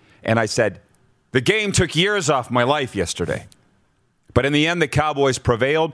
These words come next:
It's their first win since nineteen ninety-six in Foxborough. They'd never beaten Belichick's, uh, Patriots. Tells me this is something special brewing with the Dallas Cowboys, America's team. And while I have my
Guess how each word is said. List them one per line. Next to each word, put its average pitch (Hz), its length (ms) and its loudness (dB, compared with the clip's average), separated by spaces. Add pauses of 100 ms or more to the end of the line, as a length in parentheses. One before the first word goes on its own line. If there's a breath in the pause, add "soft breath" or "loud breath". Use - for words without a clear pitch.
(140 loud breath)
It's 131 160 0
their 131 140 2
first 160 340 0
win 151 360 0 (440)
since 147 320 0
nineteen 160 460 2
ninety-six 151 600 0
in 135 160 2
Foxborough. 135 600 0 (200 loud breath)
They'd 135 200 0
never 165 260 0
beaten 127 320 0
Belichick's, 127 720 0
uh, 107 200 4
Patriots. 175 520 0 (160 loud breath)
Tells 247 280 0
me 226 100 0
this 247 220 0
is 214 220 0 (300 soft breath)
something 226 380 2
special 226 460 2
brewing 233 340 2
with 226 100 4
the 226 60 2
Dallas 233 320 2
Cowboys, 202 640 0 (340 soft breath)
America's 190 540 0
team. 139 440 0 (920)
And 139 180 2
while 143 160 2
I 147 180 2
have 131 260 0
my 117 180 0